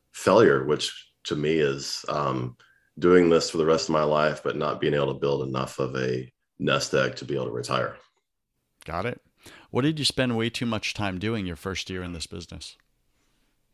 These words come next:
Speaker 1: Um, I go back to what I was talking about before, motion, not action. Just take, you know, doing certain things, but not really taking the action I needed to, to move my, my business forward.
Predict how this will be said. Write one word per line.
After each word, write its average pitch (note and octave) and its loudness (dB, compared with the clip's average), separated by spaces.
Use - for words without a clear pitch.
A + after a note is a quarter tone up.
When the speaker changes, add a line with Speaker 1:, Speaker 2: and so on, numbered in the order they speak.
Speaker 1:
Um, C#2 -2
I D#2 -8
go D2+ 2
back D2+ 4
to D#2+ -2
what D2+ 2
I C#2+ 4
was C2 -4
talking C#2+ -4
about D#2+ 2
before, D2+ 4
motion, D2+ 4
not C#2+ 2
action. C2+ -4
Just - -8
take, F2 4
you E2 -6
know, C#2+ 2
doing D#2 2
certain C#2 -2
things, C#2+ -2
but - -6
not D2 -4
really C#2+ -2
taking C#2 -6
the C2+ -4
action C2 -6
I C2 -4
needed C#2 -2
to, C2 -4
to C2 -6
move C2 -8
my, C2 -4
my C#2 0
business C2+ -4
forward. A#1+ -6